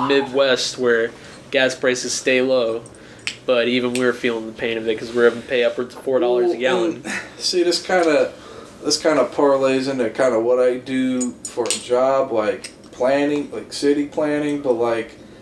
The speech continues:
Speaker 2: everyone's complaining about gas prices, but then you're like, "Hey, you know, walk, ride a bike, take a bus." It's like, "Oh, no, you know, we, we built,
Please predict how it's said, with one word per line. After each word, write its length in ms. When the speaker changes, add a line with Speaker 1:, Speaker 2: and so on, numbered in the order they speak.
Speaker 2:
everyone's 360
complaining 480
about 280
gas 380
prices, 640
but 180
then 300
you're 180
like, 220
"Hey, 260
you 100
know, 220
walk, 420
ride 260
a 40
bike, 500
take 240
a 40
bus." 340
It's 100
like, 200
"Oh, 260
no, 320
you 140
know, 320
we, 320
we 220
built, 640